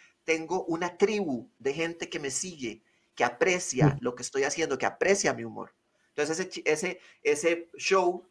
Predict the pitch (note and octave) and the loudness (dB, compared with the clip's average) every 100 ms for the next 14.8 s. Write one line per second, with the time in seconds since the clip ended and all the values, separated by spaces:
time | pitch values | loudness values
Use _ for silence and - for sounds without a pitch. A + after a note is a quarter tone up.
0 | - C3+ C3 B2+ B2+ C3 D3 C#3+ E3+ C#3 | -6 0 0 0 -2 -2 -2 -2 -4 -6
1 | C3 D3+ D#3 E3 D#3+ D#3+ E3+ - C#3 C3 | 0 2 2 -2 -6 -6 -8 -2 0 0
2 | A#2+ A#2 A2 G#2+ _ _ _ _ _ - | -2 -10 -12 -14 _ _ _ _ _ 0
3 | C#3 C3+ - C3+ C3+ C#3 D#3+ D3 D3 C#3+ | 0 0 -2 0 2 0 0 -2 0 0
4 | D#3 D#3 D#3+ D3 C3+ C#3+ D3+ D#3+ D#3 C3 | -2 0 6 6 8 8 8 6 -2 -2
5 | B2+ D#3 D3 C#3+ - C3 C#3+ E3+ E3 D#3 | 0 2 2 0 -2 0 6 8 6 2
6 | D3+ D3 - D#3+ D3 D3+ D3+ _ _ _ | 2 -6 2 4 6 2 -4 _ _ _
7 | A#2+ A#2+ - B2 A#2+ A#2+ C3+ E3 - F3 | -8 -8 -8 -12 -10 0 4 4 4 2
8 | E3+ E3+ D#3 D3+ E3+ C#3+ - _ _ _ | 2 0 -2 -4 -4 -6 -8 _ _ _
9 | _ - - - B3 B3+ E3 - F#3 G3 | _ -20 -14 -2 4 6 6 4 2 2
10 | - F3+ F#3 F#3+ C#3 D3+ D3+ F3+ F3+ G#3 | 2 2 4 4 4 2 2 -2 0 -4
11 | G3+ A#2+ D3+ D#3+ B2+ B2+ C3 D3 _ _ | -4 -2 0 0 -2 0 0 -4 _ _
12 | - C#3 C3 D3 D#3+ F3 E3+ D#3 C#3 C#3+ | -6 -2 0 0 2 2 4 4 4 4
13 | E3+ D#3 G#2+ - - - _ - C3+ C3 | 4 4 2 -6 -20 -20 _ -2 2 2
14 | D#3 F3+ D3+ C#3 D#3+ E3+ F3+ - | 0 -2 -6 -2 0 2 0 -6